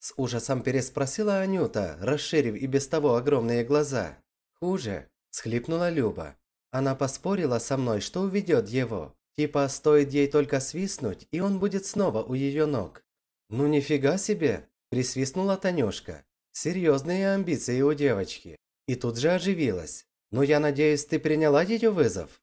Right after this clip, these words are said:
Ведь приключения назревают офигенные. Я даже завидую». Танюшка, экстремалка по характеру, с интересом и азартом смотрела на Любу.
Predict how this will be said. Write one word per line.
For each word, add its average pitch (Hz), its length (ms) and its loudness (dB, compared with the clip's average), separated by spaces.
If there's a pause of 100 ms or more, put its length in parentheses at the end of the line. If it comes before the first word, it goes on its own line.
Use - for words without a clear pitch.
(100)
Ведь 151 220 -4
приключения 208 720 2
назревают 131 600 2
офигенные. 113 840 -2 (100)
Я 127 160 0
даже 185 240 2
завидую». 110 720 0 (360)
Танюшка, 147 760 0
экстремалка 151 720 -2
по 135 120 0
характеру, 113 720 -2 (160)
с - 160 -12
интересом 190 600 0
и 196 100 -4
азартом 202 540 0
смотрела 143 500 2
на 135 140 0
Любу. 95 480 -2